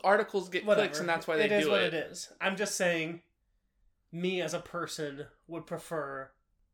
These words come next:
Speaker 2: that not to happen. <laughs>
Speaker 1: All right, Tyler's gonna overhaul Hollywood. Anyway, on today's episode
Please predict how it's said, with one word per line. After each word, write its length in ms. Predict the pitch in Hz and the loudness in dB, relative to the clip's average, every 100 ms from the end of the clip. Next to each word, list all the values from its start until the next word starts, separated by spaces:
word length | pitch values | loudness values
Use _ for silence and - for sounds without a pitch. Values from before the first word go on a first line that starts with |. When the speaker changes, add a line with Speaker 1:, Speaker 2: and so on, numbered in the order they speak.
| _ | _
Speaker 2:
that 260 | 156 143 147 | -6 -6 -6
not 320 | 147 135 - | -6 -6 -6
to 80 | 165 | -6
happen. 560 | 165 156 - - 180 - | -4 -4 -2 -2 -4 -4
<laughs> 60 | |
Speaker 1:
All 160 | - 165 | 0 4
right, 220 | 147 127 | 4 4
Tyler's 460 | - 180 190 196 180 | 2 4 6 4 2
gonna 160 | 180 160 | 2 4
overhaul 680 | 170 180 185 - 165 165 | 4 4 0 2 0 0
Hollywood. 760 | 165 - 170 156 143 127 113 117 - _ _ - | -6 0 4 4 2 0 -2 -6 -16 _ _ -2
Anyway, 300 | 226 220 180 | 4 8 10
on 160 | 185 196 | 8 8
today's 340 | 220 247 233 | 10 10 10
episode 680 | 220 214 - 175 156 214 | 8 6 2 6 12 12